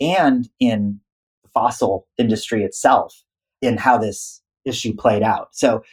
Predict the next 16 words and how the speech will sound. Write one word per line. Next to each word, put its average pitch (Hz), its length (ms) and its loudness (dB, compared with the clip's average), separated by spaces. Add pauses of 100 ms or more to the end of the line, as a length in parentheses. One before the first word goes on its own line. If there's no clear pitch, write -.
(540)
formally, 147 580 2
at 107 100 -10
the 123 80 -2
end 113 120 0
of 101 60 -6
the 104 80 -4
day, 104 440 -2 (480)
it 123 100 2
is 127 200 2
the 113 80 -4
countries 127 420 0
themselves 101 680 0 (300)
that 113 120 0
have 120 300 0
to 101 340 -4
all 107 520 0